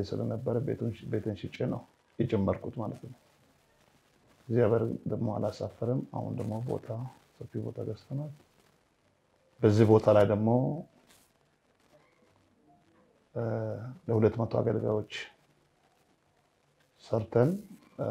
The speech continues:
ቤተክርስቲያኗ ሰርታ ከቻሉ በቅናሽ ዋጋ፣ ካልቻሉ ደግሞ በነፃም የሚቀበሉበት፣ እ፣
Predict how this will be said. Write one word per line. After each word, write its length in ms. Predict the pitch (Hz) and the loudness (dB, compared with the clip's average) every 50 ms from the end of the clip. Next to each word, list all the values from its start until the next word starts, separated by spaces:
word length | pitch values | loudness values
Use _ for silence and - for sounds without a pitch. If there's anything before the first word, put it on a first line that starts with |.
| 110 107 107 101 | -4 -4 -6 -6
ቤተክርስቲያኗ 720 | 107 117 107 - - 120 117 - - 117 110 110 107 107 101 | -6 -6 -6 -6 -6 -6 -6 -6 -6 -6 -6 -4 -6 -6 -8
ሰርታ 280 | - - 110 - - 123 147 180 - - - _ _ _ _ _ _ _ _ _ _ _ _ _ _ _ _ _ _ _ _ _ _ _ _ _ _ _ _ _ _ _ _ | -8 -10 -12 -2 0 0 0 0 -2 -8 -18 _ _ _ _ _ _ _ _ _ _ _ _ _ _ _ _ _ _ _ _ _ _ _ _ _ _ _ _ _ _ _ _
ከቻሉ 380 | - 117 110 - 113 117 127 190 208 165 135 - - | -6 -6 -2 2 2 4 4 4 4 2 0 -2 -4
በቅናሽ 500 | 123 117 165 - - 147 147 131 110 - - | -4 -4 -4 -2 -2 -2 0 0 -2 -2 -2
ዋጋ፣ 220 | - - 113 113 110 113 - - - _ _ - - _ _ _ _ _ _ _ _ - - - - - _ _ _ - - - | -2 -2 -2 -2 -6 -8 -12 -16 -20 _ _ -20 -20 _ _ _ _ _ _ _ _ -20 -20 -20 -20 -20 _ _ _ -20 -20 -2
ካልቻሉ 360 | - - 107 - - 113 101 104 98 | 0 0 2 4 4 6 6 6 6
ደግሞ 240 | 107 104 107 113 120 131 147 147 - - - - | 6 4 6 6 8 6 6 4 0 -6 -8 -6
በነፃም 520 | 107 110 120 117 110 104 98 - - 110 104 | 0 2 6 6 8 6 8 8 8 8 8
የሚቀበሉበት፣ 880 | 101 101 98 98 95 - - 113 110 107 110 107 101 104 123 117 - - - - _ _ _ _ _ _ _ _ _ _ _ _ _ _ _ _ _ _ _ _ _ _ _ _ _ _ _ _ - | 6 4 2 0 0 0 -2 0 0 0 0 0 0 0 0 -2 -2 -4 -12 -20 _ _ _ _ _ _ _ _ _ _ _ _ _ _ _ _ _ _ _ _ _ _ _ _ _ _ _ _ -2
እ፣ 80 | - 117 | -2 0